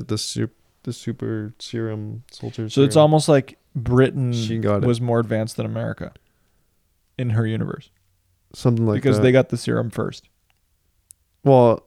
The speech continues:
Speaker 1: they, she still knows Steve Rogers, so
Speaker 2: That's true.
Speaker 1: maybe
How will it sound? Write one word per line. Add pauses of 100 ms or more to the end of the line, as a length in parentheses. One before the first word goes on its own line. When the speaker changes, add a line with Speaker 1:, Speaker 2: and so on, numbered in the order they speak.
(160)
Speaker 1:
they,
she
still
knows
Steve
Rogers, (200)
so (1500)
Speaker 2:
That's
true.
Speaker 1:
maybe